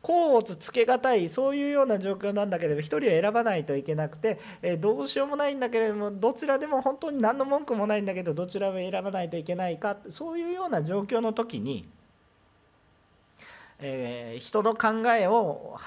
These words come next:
挟まないで、神様の御心を求めるためにくじを引くっていうことが旧約聖書ではよく起こりました。あったんですね。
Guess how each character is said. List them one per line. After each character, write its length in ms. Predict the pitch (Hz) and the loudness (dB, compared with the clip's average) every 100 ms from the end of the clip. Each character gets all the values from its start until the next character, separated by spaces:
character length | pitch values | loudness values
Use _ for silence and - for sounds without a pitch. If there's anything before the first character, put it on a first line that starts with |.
| 151 | -6
挟 120 | 180 | -2
ま 100 | 202 | -2
な 160 | 190 135 | -2 -2
い 60 | |
で、 120 | 135 | -4
神 240 | 139 196 196 | -2 -2 -2
様 240 | 180 156 | -2 -2
の 80 | 147 | -2
御 60 | 160 | -4
心 340 | 180 185 190 | -4 -2 -2
を 40 | |
求 240 | 180 185 208 | -2 -4 -2
め 100 | 226 | -2
る 100 | 208 | -2
た 120 | 170 | -4
め 160 | 180 175 | -8 -4
に 180 | 220 | -4
く 160 | 156 269 | -4 -6
じ 140 | 277 | -2
を 80 | 220 | -2
引 100 | 156 | -2
く 120 | - | -6
っ 40 | 302 | -10
て 120 | - | -6
い 40 | |
う 40 | 147 | -6
こ 100 | 151 | -4
と 80 | 165 | -6
が 100 | 127 | -8
旧 160 | - | -4
約 220 | 180 175 | -2 -2
聖 120 | - 170 | -2 -4
書 140 | 151 | -4
で 80 | 165 | -2
は 80 | 196 | -2
よ 140 | 156 | -2
く 100 | 156 107 | -2 -6
起 20 | |
こ 140 | 120 | -6
り 80 | 110 | -6
ま 100 | 104 | -6
し 140 | - | -8
た。 160 | 92 92 - - _ _ _ _ _ _ - _ _ _ _ _ _ _ _ _ _ _ | -10 -12 -14 -20 _ _ _ _ _ _ -20 _ _ _ _ _ _ _ _ _ _ _
あ 60 | - | -6
っ 80 | 156 | -4
た 80 | |
ん 60 | 107 | -4
で 100 | 95 | -8
す 80 | - | -8
ね。 180 | 175 | -10